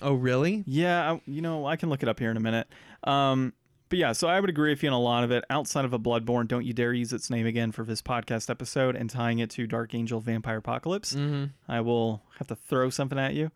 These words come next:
Speaker 1: I'm not trying to say that it's like the Dark Souls of this kind of game or anything like that. I'm not, I'm not making that statement. I was just saying that aesthetically, like, you start off with, like, a sword and a pistol, and the pistol kind of, like, you can stun enemies with it, but it doesn't do a lot of damage.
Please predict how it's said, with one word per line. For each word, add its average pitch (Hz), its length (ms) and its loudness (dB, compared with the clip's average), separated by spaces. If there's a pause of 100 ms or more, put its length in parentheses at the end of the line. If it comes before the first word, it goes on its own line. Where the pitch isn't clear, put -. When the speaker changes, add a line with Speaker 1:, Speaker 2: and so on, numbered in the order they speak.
Speaker 1:
I'm 175 160 2
not 233 220 2
trying 220 260 0
to 208 80 0
say 196 360 2
that 170 180 0
it's 165 180 0
like 165 240 2
the 156 140 0
Dark 151 320 2
Souls 156 320 -4
of 131 160 -2
this 139 240 0
kind 143 200 -2
of 135 100 -2
game 147 260 2
or 143 100 2
anything 196 400 0
like 190 200 0
that. 156 120 2
I'm 143 140 0
not, 175 200 0 (340)
I'm 151 100 2
not 196 160 2
making 202 320 2
that 170 180 0
statement. 131 400 2
I 120 80 2
was 135 140 2
just 170 240 -2
saying 180 240 0
that 139 180 0
aesthetically, 185 720 0
like, 135 220 0
you 127 80 -4
start 156 300 0
off 156 180 0
with, 135 160 -2
like, 120 240 -2 (220)
a 131 120 -4
sword 196 560 4
and 185 220 0
a 175 40 0
pistol, 175 640 2
and 131 120 -2
the 120 60 -4
pistol 175 440 0
kind 151 220 -2
of, 127 140 -2
like, 127 260 0 (400)
you 131 160 4
can 131 180 2
stun 185 380 2
enemies 151 560 2
with 135 260 2
it, 139 380 2
but 127 140 2
it 123 80 0
doesn't 147 300 0
do 156 120 4
a 151 40 4
lot 151 240 4
of 147 100 0
damage. 139 760 2